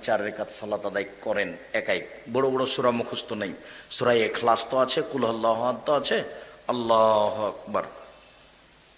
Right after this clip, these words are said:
সানা, আউযুবিল্লাহ, বিসমিল্লাহ,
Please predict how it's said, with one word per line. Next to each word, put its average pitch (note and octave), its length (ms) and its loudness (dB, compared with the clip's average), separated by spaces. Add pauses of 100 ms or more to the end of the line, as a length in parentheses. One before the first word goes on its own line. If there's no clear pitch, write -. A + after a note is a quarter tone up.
(840)
সানা, F#2+ 420 4 (600)
আউযুবিল্লাহ, G2+ 520 2
বিসমিল্লাহ, F2 560 -2